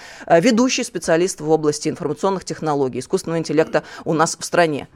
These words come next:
Она вот со своей колокольни должна бы, наверное, продвигать все эти технологии. Но она о чем говорит? О том, что они ведут к деградации детей? Ну, наверное, она знает, о чем говорить. Почему, почему к профессионалам у нас не прислушиваются?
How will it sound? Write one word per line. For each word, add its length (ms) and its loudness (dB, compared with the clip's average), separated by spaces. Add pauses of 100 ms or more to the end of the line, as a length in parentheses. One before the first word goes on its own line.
(140)
Она 320 4
вот 160 -2
со 200 -6
своей 260 4
колокольни 480 4
должна 360 4
бы, 140 2 (160)
наверное, 340 2
продвигать 440 4
все 100 -4
эти 140 -8
технологии. 640 0 (400)
Но 140 6
она 180 6
о 80 2
чем 220 -2
говорит? 280 4
О 60 0
том, 140 2
что 140 0
они 120 2
ведут 240 -2
к 40 -10
деградации 600 0
детей? 460 -2 (340)
Ну, 80 4
наверное, 360 4
она 120 -2
знает, 260 0
о 40 -2
чем 180 -4
говорить. 220 0
Почему, 360 0 (280)
почему 500 4
к 80 -10
профессионалам 640 0
у 40 -2
нас 200 -2
не 160 0
прислушиваются? 880 -6